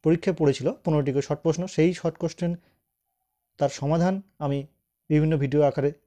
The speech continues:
করে দিয়েছি, তোমরা দেখে নিতে পারো, যার লিংক দেওয়া রইল। তো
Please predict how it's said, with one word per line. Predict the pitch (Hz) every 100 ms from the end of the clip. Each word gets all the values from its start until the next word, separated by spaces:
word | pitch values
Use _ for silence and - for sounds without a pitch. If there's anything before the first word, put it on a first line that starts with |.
| -
করে | 151
দিয়েছি, | 160 175 214
তোমরা | 151 123
দেখে | 123 147
নিতে | 156
পারো, | 165 214
যার | 160
লিংক | 123 139 139
দেওয়া | 127 156
রইল। | 175 240 _ _ _ _ _ _ _ _ _ _ _ _ _ _ _ _
তো | _